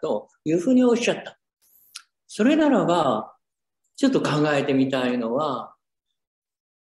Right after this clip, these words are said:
一体皆さん、多くの世の中の人々が、まあ、キリスト教について考えるときに何を思い起こすか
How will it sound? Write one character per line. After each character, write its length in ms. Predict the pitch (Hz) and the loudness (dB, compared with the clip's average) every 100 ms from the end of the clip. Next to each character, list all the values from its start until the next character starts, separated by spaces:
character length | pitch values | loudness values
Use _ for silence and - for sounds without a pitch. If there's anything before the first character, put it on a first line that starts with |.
| _ - | _ -2
一 200 | 202 196 | -2 2
体 720 | 240 240 226 214 196 190 - - | 2 4 4 4 4 2 -4 -8
皆 380 | 180 170 185 175 | -6 -2 -2 0
さ 240 | 180 165 | 0 -2
ん、 200 | 160 160 | -2 -4
多 200 | 185 262 | 2 2
く 100 | 262 | 2
の 340 | 214 190 160 160 | 2 2 0 0
世 100 | 160 | -2
の 80 | 202 | 0
中 220 | 196 170 | -2 -4
の 100 | 143 | -6
人 220 | 131 - | -6 -6
々 300 | 147 147 123 | -6 -6 -8
が、 340 | 139 147 123 - _ _ _ _ - | -8 -12 -14 -18 _ _ _ _ -10
ま 120 | 170 | -8
あ、 20 | |
キ 160 | - 185 | -4 0
リ 100 | 247 | 0
ス 80 | - | 0
ト 100 | 285 | 0
教 200 | 285 240 | 2 2
に 120 | 175 | 0
つ 140 | - | 0
い 140 | 151 - | 0 0
て 100 | 123 | -6
考 240 | 139 147 156 | -6 -8 -6
え 80 | 151 | -8
る 100 | - | -8
と 100 | 139 | -8
き 100 | - | -4
に 160 | 120 113 | -4 -4
何 320 | 151 269 320 | -4 -4 0
を 120 | 180 | 0
思 200 | 135 143 | 2 0
い 60 | 139 | 0
起 120 | 127 | -2
こ 100 | 127 | -2
す 140 | 127 | -6
か 80 | - | -8